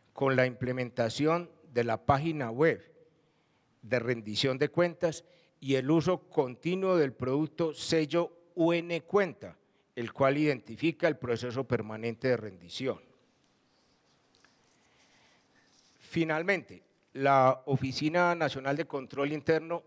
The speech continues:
en el marco de su función de seguimiento a compromisos de mejoramiento, viene evaluando el cumplimiento de las acciones formuladas en el Plan Anticorrupción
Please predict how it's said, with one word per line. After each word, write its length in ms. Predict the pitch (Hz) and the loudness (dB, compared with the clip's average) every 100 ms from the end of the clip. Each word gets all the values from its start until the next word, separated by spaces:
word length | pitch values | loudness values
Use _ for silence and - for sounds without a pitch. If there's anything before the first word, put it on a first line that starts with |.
| - | -8
en 160 | 127 | -4
el 140 | 123 117 | -2 0
marco 360 | 143 147 - | 0 0 -2
de 80 | 175 | -4
su 140 | 131 | -4
función 400 | 120 120 110 135 | -10 -14 -8 -4
de 140 | 135 147 | -2 -2
seguimiento 720 | 135 107 110 120 139 139 156 | -2 -8 -14 -6 -6 -2 -2
a 80 | 139 | -2
compromisos 680 | - 120 113 113 131 135 156 | -4 -8 -6 -6 -4 -4 -2
de 100 | 127 | -2
mejoramiento, 800 | 117 107 113 110 143 165 170 160 _ _ - - _ | -2 -4 -4 -2 -2 -4 -6 -10 _ _ -20 -20 _
viene 460 | 117 113 139 143 160 | -8 0 0 2 4
evaluando 920 | 156 131 123 127 156 180 160 180 175 - _ _ _ - | 4 2 0 0 0 0 -6 -6 -6 -10 _ _ _ -2
el 160 | 123 113 | -2 -2
cumplimiento 760 | 123 117 123 131 147 160 170 | -8 -8 -8 0 0 0 0
de 80 | 170 | 0
las 200 | 143 127 | 2 0
acciones 640 | 120 110 - 143 143 156 | -4 -8 -8 -6 -4 -4
formuladas 680 | 151 135 120 117 127 143 143 | -2 -2 -2 0 4 4 2
en 120 | 131 | -4
el 100 | 117 | -6
Plan 360 | - 123 135 147 | -6 0 0 0
Anticorrupción 920 | 143 127 - 117 107 - 139 151 165 | -6 -10 -14 -14 -14 -8 -2 -2 -2